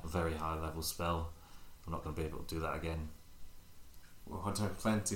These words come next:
Speaker 2: crawl into the devil face again, so I think we'll be okay.
Speaker 1: <laughs>
Speaker 2: Let's go.
Speaker 1: Well, cool, let's
Speaker 2: Through.
Speaker 1: go.
Speaker 2: Come on. Come
Speaker 1: Uh,
Speaker 2: on.
Speaker 1: yous walk through the arch, holding hands.
Speaker 2: I'm not fucking holding your hand.
Speaker 1: Uh, he, he just gave you a hand, so he grabs it and, like,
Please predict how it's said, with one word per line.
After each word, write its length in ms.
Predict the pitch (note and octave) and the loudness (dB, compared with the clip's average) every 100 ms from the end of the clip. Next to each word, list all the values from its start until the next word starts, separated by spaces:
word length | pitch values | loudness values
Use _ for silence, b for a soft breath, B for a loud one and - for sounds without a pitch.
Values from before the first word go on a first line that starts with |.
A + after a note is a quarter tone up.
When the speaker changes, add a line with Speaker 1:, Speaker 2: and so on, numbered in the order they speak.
| F#2 - | -2 2
Speaker 2:
crawl 300 | A#2+ A2 A2 | 6 8 10
into 260 | A2 - | 8 6
the 120 | G2 | 2
devil 280 | F#2+ C3+ D3+ | 4 4 4
face 300 | - G#2+ - | 4 4 6
again, 260 | - D3 G3 | 4 4 10
so 160 | - - | 10 10
I 40 | |
think 260 | - C3+ - | 4 2 2
we'll 100 | A#2 | 0
be 160 | A#2+ A#2 | 2 2
okay. 960 | A2+ - - - F#3 F3+ F3 - D3+ - - | 10 12 12 12 12 12 12 12 6 6 2
Speaker 1:
<laughs> 160 | - A2+ | 8 10
Speaker 2:
Let's 240 | B2 F2 | 10 10
go. 180 | E3+ - - | 8 6 4
Speaker 1:
Well, 320 | F#2+ A#2 F#2+ - - - | 8 8 8 2 10 12
cool, 240 | D3 A#2 | 12 12
let's 200 | G#2 G#2 | 12 12
Speaker 2:
Through. 80 | G#3 | 12
Speaker 1:
go. 160 | C3 | 10
Speaker 2:
Come 160 | - G3+ | 10 8
on. 100 | C4+ - - - | 8 4 -2 8
Come 120 | - | 12
Speaker 1:
Uh, 260 | F#3+ G#2+ G#2+ A2 | 12 12 12 12
Speaker 2:
on. 40 | |
Speaker 1:
yous 220 | A2+ G#2+ | 8 10
walk 240 | A#2+ B2+ - | 10 8 8
through 220 | A#2+ A2+ | 6 8
the 160 | G#2 | 8
arch, 480 | G2+ F#2+ F2 - - - - | 10 10 8 2 0 2 2
holding 320 | B2 G#2+ G#2+ | 4 6 6
hands. 600 | F2+ F#2 F2+ E2+ - - - b b b b b - - - - - - D3 | 6 4 2 2 0 -2 -8 b b b b b -4 -2 0 0 0 -6 -2
Speaker 2:
I'm 100 | G#3+ | 0
not 120 | - | 0
fucking 340 | - - - F2 | -2 -6 -2 0
holding 340 | F2+ E2+ E2 E2+ | 2 0 0 0
your 100 | F2 | 0
hand. 160 | G#2 - - | -2 -4 -2
Speaker 1:
Uh, 360 | G#2 F#2 F2+ - | 2 2 2 0
he, 220 | G2 G2 G2+ | -2 0 2
he 40 | |
just 220 | G2 G#2 | 2 2
gave 240 | G#2 F#2 F2+ | 4 4 4
you 80 | F2+ | 2
a 40 | |
hand, 300 | E2+ E2+ E2 | 2 2 0
so 140 | - | 0
he 80 | F2+ | 0
grabs 420 | E2+ F2+ F2+ F2 | 0 2 2 0
it 140 | E2 D2+ | -4 -2
and, 180 | F2 | -2
like, 100 | E2 | -2